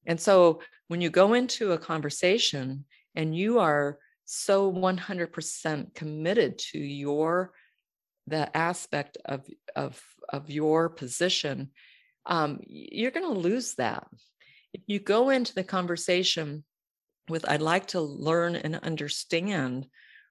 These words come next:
where someone's coming from," that's where you can actually have a dialogue and some understanding and actually create a re-, create a bond. And I find, uh, and, you know, let's just use vaccines for an example.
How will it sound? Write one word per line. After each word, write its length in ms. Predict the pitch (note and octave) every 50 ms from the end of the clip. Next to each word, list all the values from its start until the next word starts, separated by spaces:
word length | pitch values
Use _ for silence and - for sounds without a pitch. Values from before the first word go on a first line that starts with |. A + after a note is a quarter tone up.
| _ _ _ -
where 360 | D3+ D#3+ D#3+ E3 E3 E3+ E3
someone's 420 | - - F3 D#3 C#3+ C3+ C#3 -
coming 420 | - - - - F#3 G3+ G3 F3+ F3+
from," 400 | - - C3+ C3 C3+ C3+ C3+ - _ - - - - - _ _
that's 380 | - G#3+ A#3+ G4 G4+ - - -
where 80 | A#3 A3
you 140 | G3 F#3
can 140 | - - F3
actually 640 | D#3+ C#3+ C#3 D#3 - - - - D#3 D3+ D3 C#3+ D3+ C#3 - -
have 480 | - F3 D#3 D3 D3 D3 D3 C#3 C3+ - - _ _ _ -
a 80 | - C#3+
dialogue 920 | B2+ - C3+ B2+ D3+ F#3+ A#3 A3 D3+ B2 B2 A#2+ B2 B2+ A#2 B2+ - - - -
and 160 | D#3+ D3 D3+
some 260 | - - D3+ D3 - -
understanding 800 | D#3 D3+ C#3+ C#3 - - - - E3+ E3+ F3 F#3 F3+ E3 D3+ C#3
and 100 | C3+ C#3
actually 360 | D3 D3 C#3+ - - D3 B2+
create 640 | - - - - D3 C#3+ C#3+ C#3+ D3+ D#3+ D#3 - - _ _ -
a 80 | C3
re-, 240 | C3 C3+ C3 B2 - - _ - - - -
create 320 | - - F#3 F#3+ F#3+ D#3
a 40 | C3
bond. 640 | A#2+ - D#3+ B2+ B2 C#3+ D#3 D#3+ - - - A3+ - _ _ _ - - - - - _ - - _ _ _ _ _ _ _ _ _
And 160 | - F3+ F3
I 120 | E3+ E3+ E3
find, 540 | E3+ - F#3+ F#3+ F#3 F3+ F3 E3+ E3 D#3 - - _ _ _ _ - _ _ _ _ _ _ _ - -
uh, 140 | - D#3+ - - -
and, 160 | G#2 A#2+ F3
you 100 | D#3+ D#3+
know, 120 | D3 D3 D#3+
let's 260 | E3+ F3+ F#3 - -
just 280 | - F3 - - - D#3+
use 300 | D#3 D#3 D3+ D3 - -
vaccines 760 | C#3+ C3+ C3+ C3 - - - E3+ F3 F3+ E3 C3+ D3 - -
for 140 | - C#3+ C#3+
an 80 | C#3
example. 840 | C3+ C3+ - - C#3+ D#3+ F#3+ G3+ F3 - D3 B2+ A#2+ - C3 C3+